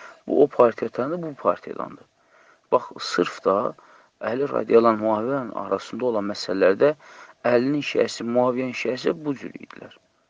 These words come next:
Amma bugünkü günümüzdə demək olar ki, o şiəlikdən heç bir əlamət yoxdur və konkret olaraq min beş yüz birinci ildə Şah İsmayıl Xatai Təbrizdən Azərbaycana keçib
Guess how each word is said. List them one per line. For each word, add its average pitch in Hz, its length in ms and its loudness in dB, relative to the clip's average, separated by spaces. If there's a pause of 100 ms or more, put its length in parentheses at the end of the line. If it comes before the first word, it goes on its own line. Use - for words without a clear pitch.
(380)
Amma 110 120 -8
bugünkü 113 380 -4
günümüzdə 123 420 -6
demək 117 300 0
olar 107 100 -4
ki, - 80 -10
o 110 140 -10
şiəlikdən 104 400 -2
heç - 100 -16
bir - 140 -2
əlamət 101 500 -8
yoxdur 135 400 0 (800)
və 107 240 6
konkret 120 500 -4
olaraq 120 300 4
min 120 240 -2
beş 110 220 -6
yüz 104 220 -12
birinci 101 520 -8
ildə 87 300 -2 (420)
Şah - 240 -4
İsmayıl 104 400 -2
Xatai 95 560 0
Təbrizdən 104 640 0
Azərbaycana 95 640 -2
keçib - 380 -10